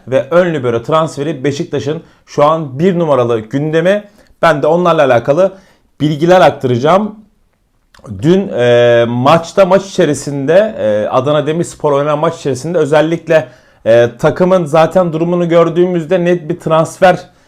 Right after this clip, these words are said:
yapılması gerektiği, takımın durumunun daha da kötüye gittiği çok net ortadaydı. Fernando Santos'un da elindeki dar kadro-, kadroyla, on beş kişilik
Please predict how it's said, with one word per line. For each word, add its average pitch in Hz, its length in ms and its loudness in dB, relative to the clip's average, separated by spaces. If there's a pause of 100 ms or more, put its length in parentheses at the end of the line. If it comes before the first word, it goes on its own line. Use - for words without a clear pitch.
(140)
yapılması 147 500 -2
gerektiği, 143 680 -2
takımın 170 440 -2
durumunun 175 480 -2 (920)
daha 151 220 4
da 160 100 -2
kötüye 190 340 0
gittiği 156 440 -4
çok 165 240 0
net 180 180 0
ortadaydı. 160 720 2 (320)
Fernando 170 520 0
Santos'un 156 580 -2
da 196 300 0 (160)
elindeki 170 440 0
dar 185 200 4
kadro-, 147 300 -2
kadroyla, 131 500 0
on 147 280 -2
beş 175 160 -4
kişilik - 380 -12